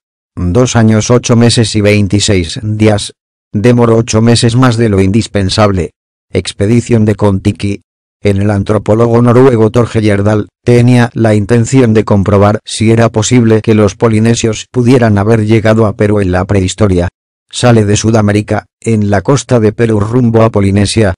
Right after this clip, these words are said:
dirección oeste, en una balsa. El viaje dura tres meses. Del veintiocho de abril al ocho de agosto de mil novecientos cuarenta y siete, avión logra cruzar el océano Atlántico.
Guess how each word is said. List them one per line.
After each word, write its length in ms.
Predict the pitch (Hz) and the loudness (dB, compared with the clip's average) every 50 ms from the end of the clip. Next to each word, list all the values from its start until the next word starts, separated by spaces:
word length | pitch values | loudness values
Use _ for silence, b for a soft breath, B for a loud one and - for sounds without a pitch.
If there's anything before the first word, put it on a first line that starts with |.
| _ _ - | _ _ -8
dirección 640 | 101 95 98 110 113 131 123 - - 110 117 117 | -6 -4 -2 0 0 -2 -2 -2 -2 -2 0 2
oeste, 340 | 120 123 123 123 - - 117 | 2 2 2 2 0 -2 -2
en 100 | 113 104 | 0 0
una 180 | 98 101 101 98 | 0 0 0 0
balsa. 420 | 107 110 104 - - 98 92 87 - _ _ | 0 0 0 0 -2 -2 -2 -4 -6 _ _
El 240 | - 110 107 104 110 | -4 -4 -2 -2 0
viaje 380 | 117 123 131 127 120 - 127 | 2 2 2 2 2 0 2
dura 260 | 120 117 113 110 104 98 | 2 2 2 2 0 0
tres 280 | - 113 110 107 95 98 | 0 0 0 0 0 0
meses. 480 | 101 101 95 - 98 90 87 - - _ _ _ _ _ _ _ | 0 -2 -2 -2 -4 -6 -6 -8 -12 _ _ _ _ _ _ _
Del 320 | - 107 98 113 107 104 104 | -6 -2 0 2 2 2 2
veintiocho 680 | 107 107 101 107 107 95 - 123 127 135 - - 123 120 | 2 2 2 0 -2 -2 0 0 0 0 0 -2 -2 0
de 100 | 113 110 | 0 0
abril 300 | 98 98 113 123 120 117 | 0 0 2 2 2 2
al 120 | 110 107 | 2 0
ocho 280 | 110 110 - - 113 107 | 0 -2 -2 -2 -2 0
de 120 | 104 107 | 0 -2
agosto 420 | 95 87 113 123 - - - 107 104 | 0 0 -2 -2 -2 0 0 0 0
de 120 | 104 98 | 0 0
mil 220 | 104 120 127 120 | 0 2 2 2
novecientos 640 | 110 107 101 101 101 - 127 127 123 117 120 127 110 - | 2 2 2 0 0 2 2 2 2 2 2 0 0 0
cuarenta 480 | - 113 117 117 113 104 101 104 101 | 0 0 0 2 0 0 0 0 -2
y 120 | 101 101 98 | -2 -2 -2
siete, 420 | - - 131 123 127 - 110 110 | 0 0 0 0 0 0 0 0
avión 460 | 107 104 98 101 101 95 90 87 - _ | 0 0 0 -2 -2 -2 -4 -6 -8 _
logra 460 | - 110 113 117 117 113 107 107 104 | -6 -2 0 0 0 0 0 0 0
cruzar 340 | 104 113 113 104 135 123 120 | 0 -2 -2 0 2 2 2
el 120 | 117 107 | 2 0
océano 420 | 104 101 - 107 110 113 117 117 110 | -2 -2 -2 0 0 2 2 2 0
Atlántico. 680 | 98 - - 92 90 92 - - 107 - 104 101 95 | 0 0 -2 -2 -2 -2 -2 -4 -4 -2 -4 -6 -6